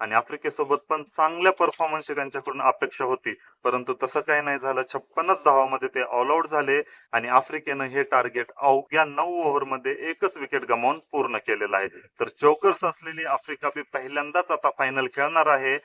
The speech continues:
आणि अफगाणिस्ताननं मात्र, अ, ठीक आहे, सेमीफायनलला जरी हरलेली असेल, परंतु अफगाणिस्तानच्या पूर्ण टीमचं कौतुकच केलं जात आहे, कारण त्यांनी ऑस्ट्रेलिया, न्यूझीलंडला ज्या पद्धतीनं हरवलं, तेव्हापासून त्यांच्या टीमचं संपूर्ण जगामध्ये कौतुक केलं जात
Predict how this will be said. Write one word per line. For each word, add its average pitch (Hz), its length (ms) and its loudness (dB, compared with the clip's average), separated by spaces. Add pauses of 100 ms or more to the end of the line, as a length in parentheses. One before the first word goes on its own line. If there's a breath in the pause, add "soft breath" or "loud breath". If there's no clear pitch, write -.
(280 loud breath)
आणि 120 160 -4
अफगाणिस्ताननं 180 840 0
मात्र, 151 480 0 (160)
अ, 123 40 0
ठीक 175 340 -8
आहे, 175 80 -2
सेमीफायनलला 156 640 -6
जरी 151 180 -2
हरलेली 139 420 0
असेल, 139 400 2 (320 soft breath)
परंतु 151 300 2
अफगाणिस्तानच्या 147 800 0
पूर्ण 170 400 -4
टीमचं 139 400 -4
कौतुकच 151 580 -2
केलं 156 280 -2
जात 143 260 4
आहे, 135 220 -2
कारण 135 280 0
त्यांनी 135 360 -6 (280 soft breath)
ऑस्ट्रेलिया, 165 480 0
न्यूझीलंडला 160 600 -2
ज्या 160 140 2
पद्धतीनं 147 480 -2
हरवलं, 135 340 0
तेव्हापासून 160 480 2
त्यांच्या 143 320 0
टीमचं 143 340 -4
संपूर्ण 165 520 -6
जगामध्ये 127 680 2 (280 soft breath)
कौतुक 127 300 2
केलं 135 280 -2
जात 131 180 4